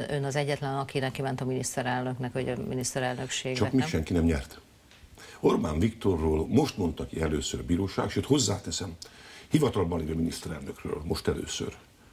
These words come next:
Speaker 2: hogy nem mondott igazat, ha úgy tetszik, hazudott. Elég szimbolikus történetek. Ö, arról a miniszterelnökről, aki egyszer azt mondta egy újságíró, hogy kérdés, hogy ő még soha nem hazudott a politikában.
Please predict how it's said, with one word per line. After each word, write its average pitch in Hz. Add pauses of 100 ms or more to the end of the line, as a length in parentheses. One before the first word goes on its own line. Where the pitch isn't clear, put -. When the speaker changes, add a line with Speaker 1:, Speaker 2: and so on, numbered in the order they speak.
(320)
Speaker 2:
hogy 87
nem 85
mondott 82
igazat, 85
ha 85
úgy 82
tetszik, -
hazudott. - (800)
Elég 85
szimbolikus 98
történetek. - (760)
Ö, 82 (220)
arról 123
a 73
miniszterelnökről, 92
aki 82
egyszer 82
azt -
mondta 67
egy 67
újságíró, 73
hogy 67
kérdés, 69
hogy 67
ő 69
még 65
soha -
nem -
hazudott -
a -
politikában. -